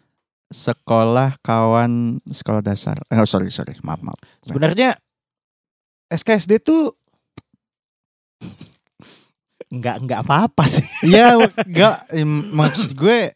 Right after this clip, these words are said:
Speaker 1: mungkin ada, ada tahapannya juga kayak, bukan tahapan, maksud gue kayak ada batasannya juga lah kayaknya. Iya nggak sih?
Speaker 2: Iya, kalau itu gue setuju.
Speaker 1: Iya.
Speaker 2: Karena nggak, kalau menurut gue nggak bisa lah langsung,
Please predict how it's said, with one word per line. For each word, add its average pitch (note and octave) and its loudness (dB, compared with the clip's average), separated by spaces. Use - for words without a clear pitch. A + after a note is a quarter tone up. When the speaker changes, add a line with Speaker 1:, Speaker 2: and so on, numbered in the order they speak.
Speaker 1:
mungkin F#3+ 0
ada, C3 4
ada A#2 2
tahapannya G#2 -2
juga C#3+ 0
kayak, A#2 -4
bukan A2+ -2
tahapan, A2+ -4
maksud B2 -8
gue C#3+ -6
kayak B2 -2
ada A#2 2
batasannya C3 4
juga C3 4
lah C#3+ 2
kayaknya. B2+ 0
Iya D#3 6
nggak D3+ 4
sih? D3+ 0
Speaker 2:
Iya, B2 -8
kalau C#3 0
itu D3+ 2
gue F#3+ 6
setuju. B2+ -10
Speaker 1:
Iya. - -20
Speaker 2:
Karena B3 -8
nggak, D3 -4
kalau D3 -12
menurut D3 -16
gue D3+ -10
nggak A#2+ 0
bisa A#2 -2
lah G2+ -4
langsung, F#2 -8